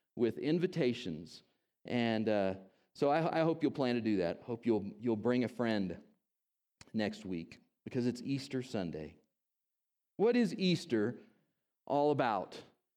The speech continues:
Well, it's about those historical events that we know are fact two thousand plus years ago that Jesus Christ, he died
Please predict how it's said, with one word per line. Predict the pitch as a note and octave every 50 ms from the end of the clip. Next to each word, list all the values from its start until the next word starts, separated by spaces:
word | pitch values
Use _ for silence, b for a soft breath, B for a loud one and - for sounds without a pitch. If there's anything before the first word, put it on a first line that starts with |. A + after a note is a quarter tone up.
| _ _ _ _ _ -
Well, | D#3+ G3
it's | F#3+ A3
about | F#3+ A#3+ B3 B3 F3 F3+
those | A3+ G#3 G#3 G3+ G#3
historical | G#3+ G#3+ - - - - A3 G#3+ G#3+ A#3 A#3 A3 A#3 A#3+ A#3+ A3+ A3
events | - A3 G3 D3 D#3 D3+ C3+ C#3 D#3+ - - - -
that | C#3 D#3+ E3+
we | D#3+ F3+ F#3+
know | F#3+ G3 G3 G#3+ G#3 G#3
are | F#3 F3+ F3+ E3+ E3 - - - - _ _ _ _ _ - -
fact | - G3+ E3+ C3 A2 A#2+ - - - - - - - - - _ _ _ _ _ _ _ _ _ _ _ _ _ _ _ _ _ _ _ _ _ _ _ _ _ _ _ _ -
two | - G#3 G3+
thousand | G3+ G3 F3+ F3 F3+ F3+ D#3+ E3+ E3+ D#3
plus | - E3+ E3 D#3+ D#3 -
years | F3 F3+ F#3+ G3 D3+ A#2+
ago | A#2 G#2 G#2+ G2+ F#2+ F2+ G2+ D3+ F3+ - - - _ _ _ _ _ _ _ _ _ _ _ _ _ _ _ _ _ _ _ _
that | A2 B2 A#2 G#2+ - - - - _ _ _ _ _ _ _ _ -
Jesus | G#2+ G#2+ C3 F3+ F#3+ F#3 F3+ F#3+ F3 F3+
Christ, | - - D#3+ A#2 F#2+ E2+ F2+ - - - - - _ _ _ _ _ _ _ _ _ _ _ _ _ _
he | - B2 A2
died | F#2 G#2 A#2+ B2 B2+ C#3 D3 D#3+ E3+ F3+ F#3 F#3 F#3+